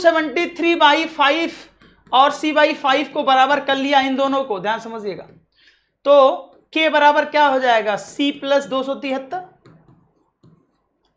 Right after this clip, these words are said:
ठीक है, जैसे क्वेश्चन है कि सैंतीस डिग्री सेंटीग्रेड को चेंज करना है डिग्री केल्विन में,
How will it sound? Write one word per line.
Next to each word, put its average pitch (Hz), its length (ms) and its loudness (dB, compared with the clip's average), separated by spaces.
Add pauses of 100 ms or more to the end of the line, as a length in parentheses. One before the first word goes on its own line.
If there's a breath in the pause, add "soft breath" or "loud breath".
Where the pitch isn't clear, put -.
(120)
ठीक 208 220 -20
है, 247 140 -20 (1040)
जैसे 370 760 6 (500)
क्वेश्चन 330 340 -2
है 320 460 -2 (460 soft breath)
कि 302 120 -4
सैंतीस 339 680 0
डिग्री 294 340 -6
सेंटीग्रेड 247 720 -6
को 233 160 -4
चेंज 240 340 -10
करना 269 360 -6
है 208 180 -8
डिग्री 208 300 -10
केल्विन 262 440 -10
में, - 160 -18